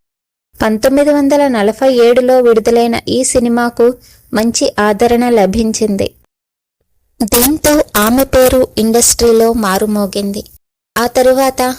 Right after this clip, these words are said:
జమినీ గణేశన్ తెరకెక్కించిన సినిమాలో నటించింది. దివంగత ముఖ్యమంత్రి కరుణానిధి రాసిన కుల కొంజుదు చిత్రంలో జానకి నటించారు. అలాగే జయలలిత ఎంజీఆర్తో కలిసి ఓ సినిమాలో నటించారు.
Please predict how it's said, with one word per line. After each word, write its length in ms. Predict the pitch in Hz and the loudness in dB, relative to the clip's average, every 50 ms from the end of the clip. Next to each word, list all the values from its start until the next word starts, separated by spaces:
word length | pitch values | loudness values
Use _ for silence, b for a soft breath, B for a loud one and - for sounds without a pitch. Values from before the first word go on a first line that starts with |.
| - - - | -12 -12 -8
జమినీ 400 | 220 220 226 226 233 247 262 294 285 247 285 | -2 0 0 0 0 0 0 0 0 0 -2
గణేశన్ 500 | 269 262 269 269 269 - 285 269 262 247 | -2 0 0 0 0 0 0 -2 -2 0
తెరకెక్కించిన 880 | 254 220 214 214 214 247 240 240 - 240 233 233 - - 233 226 233 233 | 0 0 -2 0 -2 -4 -6 -4 -4 -4 -4 -4 -4 -4 -4 -4 -4 -4
సినిమాలో 640 | - - - 220 208 214 220 226 220 220 226 226 | -2 0 0 0 0 0 -2 -2 0 0 0 0
నటించింది. 760 | 220 214 202 190 - 202 208 208 - - 208 202 196 202 214 - - _ _ _ _ _ _ _ _ _ _ - | 0 -2 -4 -4 -4 -6 -6 -4 -6 -6 -6 -6 -6 -8 -10 -12 -16 _ _ _ _ _ _ _ _ _ _ -6
దివంగత 560 | - 233 233 233 254 269 285 294 311 302 - 302 | -2 0 0 0 0 0 0 0 0 0 0 -2
ముఖ్యమంత్రి 920 | 277 247 233 - - - 247 240 240 240 233 226 - 240 240 240 233 - - - | -2 -2 -4 -6 -6 -4 -4 -2 -2 -4 -4 -4 -2 -2 -2 -4 -4 -8 -8 -4
కరుణానిధి 640 | 226 202 202 220 226 247 254 247 254 254 247 262 | -2 0 0 0 -2 -2 -2 -2 -2 -2 -2 0
రాసిన 560 | 254 247 226 220 220 - - 233 220 220 220 226 - - _ _ _ _ _ _ _ _ _ _ | 0 0 0 0 -2 -2 -4 -4 -4 -6 -8 -10 -12 -18 _ _ _ _ _ _ _ _ _ _
కుల 180 | - 277 277 277 | 0 0 0 0
కొంజుదు 600 | 277 - 269 247 240 240 247 247 220 247 247 254 247 - - - | 0 0 0 0 0 0 0 0 2 2 0 0 0 -4 -4 -4
చిత్రంలో 540 | 240 233 - - 226 226 226 233 233 233 233 | -4 -4 -2 -2 -2 -2 0 0 2 0 0
జానకి 520 | 208 - 220 196 196 202 214 208 - 233 226 | 0 0 -2 -2 -2 -4 -4 -2 -2 -2 -2
నటించారు. 680 | 202 185 - 208 202 208 208 - 208 196 196 190 - - _ _ _ _ _ _ _ _ - - | -2 -4 -4 -4 -4 -4 -4 -4 -4 -4 -4 -4 -6 -10 _ _ _ _ _ _ _ _ -8 -4
అలాగే 500 | 208 214 226 240 247 247 247 262 262 254 | 0 2 2 2 2 0 2 2 2 2
జయలలిత 680 | 208 - 202 196 214 226 233 233 240 233 247 240 247 247 B B B B B B - | 2 2 0 2 2 2 0 0 -2 -2 -2 -4 -4 -4 B B B B B B -4
ఎంజీఆర్తో 720 | 220 214 214 220 233 254 262 269 262 262 254 - - 262 254 | -2 0 0 0 0 0 2 2 2 0 -2 -2 -2 -2 0
కలిసి 500 | - 247 247 247 - - 254 247 - - | 0 0 0 0 0 0 -2 -4 -4 -2
ఓ 160 | - 208 226 240 | -2 0 0 0
సినిమాలో 580 | - - 240 226 226 226 233 226 233 233 240 | 0 -2 -2 -2 -2 -2 0 0 0 0 0
నటించారు. 720 | 240 208 202 - - 214 214 208 - - 208 202 196 - | -2 -4 -6 -6 -6 -6 -6 -6 -6 -4 -4 -4 -4 -6